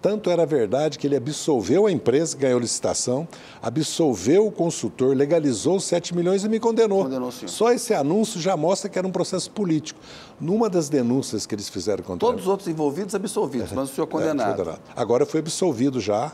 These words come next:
Speaker 1: numa
Speaker 2: Nesse
Speaker 1: parte,
Speaker 2: caso.
Speaker 1: e, e, e vou ser, se chegar no Supremo, vou ser absolvido nesse processo. Quando eles, quando eu, quando a primeira vez que su-, eles me prenderam vinte e um meses sem julgamento na segunda instância, que era totalmente ilegal.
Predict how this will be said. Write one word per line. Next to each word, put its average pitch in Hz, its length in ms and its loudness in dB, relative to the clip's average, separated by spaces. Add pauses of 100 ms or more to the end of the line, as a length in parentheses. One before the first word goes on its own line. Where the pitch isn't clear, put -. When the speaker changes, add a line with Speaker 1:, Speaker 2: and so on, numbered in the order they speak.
(120)
Speaker 1:
numa 101 160 -4
Speaker 2:
Nesse - 180 -2
Speaker 1:
parte, 117 380 0
Speaker 2:
caso. - 500 -20
Speaker 1:
e, 107 220 -8
e, 107 60 -6
e - 20 -4
vou 107 220 2
ser, - 240 -8 (100)
se - 260 -8
chegar 110 300 0
no 160 100 0
Supremo, 139 460 -2
vou 143 160 0
ser - 140 -4
absolvido 156 600 -2
nesse 131 160 -4
processo. 90 400 -8 (760)
Quando 202 260 2
eles, 185 240 -2 (160)
quando 185 220 -2
eu, 170 240 4 (120)
quando 180 240 -2
a 170 40 0
primeira 170 420 0
vez 143 240 0
que - 80 -16
su-, - 160 -10
eles 135 160 -6
me 202 100 0
prenderam 170 360 0
vinte 165 340 -4
e 196 60 -4
um 160 100 0
meses 170 280 0
sem 220 340 -2
julgamento 175 560 -2
na 165 100 0
segunda 151 320 -4
instância, 98 460 -6
que 98 80 -6
era 117 100 -2
totalmente 262 440 -2
ilegal. 208 420 -2